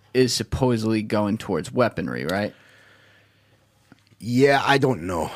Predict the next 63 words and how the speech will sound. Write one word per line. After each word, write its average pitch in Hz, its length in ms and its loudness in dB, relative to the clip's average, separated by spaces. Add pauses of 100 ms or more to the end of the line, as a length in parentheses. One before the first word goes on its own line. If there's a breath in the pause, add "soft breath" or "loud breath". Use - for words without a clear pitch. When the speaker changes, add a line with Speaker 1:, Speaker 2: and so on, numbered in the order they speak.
(120)
Speaker 2:
I - 40 -8
mean, 113 180 0
I 113 100 0
think 131 260 0
it's 104 140 0
going 104 360 -2
to - 140 -8
more 92 320 -2
the 80 120 -4
high-end 85 920 -4 (340 loud breath)
stuff, - 500 -4
the, 78 320 -6 (480 loud breath)
the 80 260 -4
himars 87 800 -4
or 78 300 -6 (100)
tanks - 640 -4
or, - 160 -4
Speaker 1:
Okay. 110 360 0
Speaker 2:
or, 85 180 -4
Speaker 1:
All - 60 0
right, 85 420 -4
yeah. 87 240 -6
Speaker 2:
um, 78 300 -10
you 95 120 -8
know, 76 100 -8
some 92 220 -2
of 85 80 -8
that 80 200 -6
kind 76 180 -8
of - 80 -4
stuff. - 300 -6
Speaker 1:
So 131 220 0
less 127 400 0
the 123 140 -4
guns 113 420 0
put, 107 260 -6
being 117 200 -2
put - 180 -4
in 87 60 -6
their 104 120 -2
hands. 107 340 -6
That's 160 140 4
Speaker 2:
Yeah, 160 120 6
I 151 40 4
Speaker 1:
more 160 100 4
Speaker 2:
mean, 160 80 6
I, - 40 4
Speaker 1:
every 107 160 -2
Speaker 2:
I, - 40 0
I - 40 2
Speaker 1:
man's 104 320 0
Speaker 2:
think 147 180 -2
there 120 140 2
is 127 180 4
some 131 260 2
of 120 60 -2
that. 120 320 0
I 113 60 -6
think 110 260 -8
they 95 100 -6
kinda 92 600 -6
have 95 340 -6
that, 101 340 -4